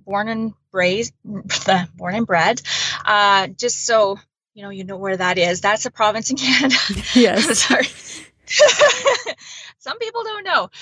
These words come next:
Speaker 1: I did live in Arkansas for six months, and you'd be surprised. Anyway, I grew up in central Alberta, and I grew up in a home where my mom went to church and my dad didn't,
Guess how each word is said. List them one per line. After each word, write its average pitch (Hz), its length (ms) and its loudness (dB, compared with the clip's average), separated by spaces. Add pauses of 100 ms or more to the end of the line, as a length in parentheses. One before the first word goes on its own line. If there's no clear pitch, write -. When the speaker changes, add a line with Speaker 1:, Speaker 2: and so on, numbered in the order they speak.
(180)
Speaker 1:
I 254 140 -4
did 302 180 -8
live 302 140 -6
in 320 100 -8
Arkansas 262 460 0
for 208 160 -10
six - 260 -12
months, 165 280 -18
and 180 120 -20
you'd 196 120 -16
be 247 80 -12
surprised. 233 580 -6 (400)
Anyway, 247 520 4 (340)
I 233 240 2
grew 269 200 -2
up 247 180 2
in 247 80 -6
central 233 420 -4
Alberta, 202 680 0
and 196 520 -6
I 196 160 -4
grew 220 180 -2
up 226 140 -2
in 233 80 -2
a 233 40 -2
home 208 380 -2
where 202 140 0
my 180 180 -2
mom 240 540 0
went 233 180 -2
to 240 80 -8
church - 560 0
and 190 240 -10
my 175 120 -6
dad 247 280 2
didn't, 180 500 -4